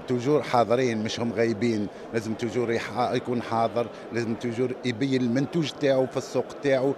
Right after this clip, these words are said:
لازم دايمًا يحوس كيفاش يكون جديد ثانيك، باسكو الناس ثانيك تطلع دوموندي لو نوفو، حاجة جديدة. قال الشركة دي راهي تمشي مع الوقت، الوقت يتبدل، دونك اوبليجي حتى حنا نتبدلوا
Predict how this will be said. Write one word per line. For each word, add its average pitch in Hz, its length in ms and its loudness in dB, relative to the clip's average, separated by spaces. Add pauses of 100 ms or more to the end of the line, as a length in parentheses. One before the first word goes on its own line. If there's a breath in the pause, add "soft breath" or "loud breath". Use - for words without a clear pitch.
(220 loud breath)
لازم 120 240 0
دايمًا 147 360 0
يحوس 135 400 -4
كيفاش 131 300 -4
يكون 131 320 -4
جديد 123 440 0 (100)
ثانيك، 139 260 2 (100)
باسكو 123 260 -2
الناس 131 200 2
ثانيك 135 280 -2
تطلع 131 380 -4 (580 loud breath)
دوموندي 135 500 2
لو 135 160 2
نوفو، 135 420 2
حاجة 127 420 2
جديدة. 117 380 4
قال 113 240 2
الشركة 117 540 -2
دي 147 240 -2 (300 loud breath)
راهي 135 140 8
تمشي 147 420 0
مع 120 160 4
الوقت، 151 360 4
الوقت 160 320 2
يتبدل، 135 500 2 (340 loud breath)
دونك 143 220 4
اوبليجي 151 420 2
حتى 175 220 0
حنا 156 200 2
نتبدلوا 123 600 0